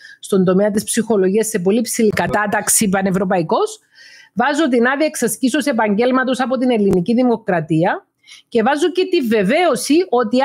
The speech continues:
άδεια εξασκήσεως επαγγέλματος μου ισχύει σε όλη την, ε, Ευρωπαϊκή Ένωση. Και το podcast, όσοι το παρακολουθήσατε, νομίζω είναι ξεκάθαρο πόση δουλειά έκανα. Είναι tight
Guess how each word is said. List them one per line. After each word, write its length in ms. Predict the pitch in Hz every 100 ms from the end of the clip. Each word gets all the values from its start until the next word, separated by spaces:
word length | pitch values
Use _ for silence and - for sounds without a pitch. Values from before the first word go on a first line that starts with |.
| 330
άδεια 160 | 359
εξασκήσεως 640 | 320 - 214 - 311 311 262
επαγγέλματος 800 | 220 202 185 240 370 392 392 370
μου 180 | 392 415 -
ισχύει 520 | - 240 - - 359
σε 140 | - 269
όλη 260 | 294 359
την, 160 | 349 294 285 -
ε, 460 | 214 226 226 214
Ευρωπαϊκή 480 | 240 262 226 214 349 370
Ένωση. 340 | 294 196 - 156 -
Και 120 | 254
το 180 | 240 220
podcast, 440 | 392 427 330 226 -
όσοι 220 | 311 370
το 120 | 392
παρακολουθήσατε, 920 | 370 330 226 214 185 220 - 170 160 202 277 _ _ _ _ _
νομίζω 360 | 269 311 415 415
είναι 120 | 440 -
ξεκάθαρο 920 | - 359 440 427 415 339 233 - _ -
πόση 400 | 339 339 330 277
δουλειά 340 | 240 226 220 202 196
έκανα. 320 | 185 160 165 - _ _
Είναι 240 | - 381 427 427 -
tight 300 | 403 466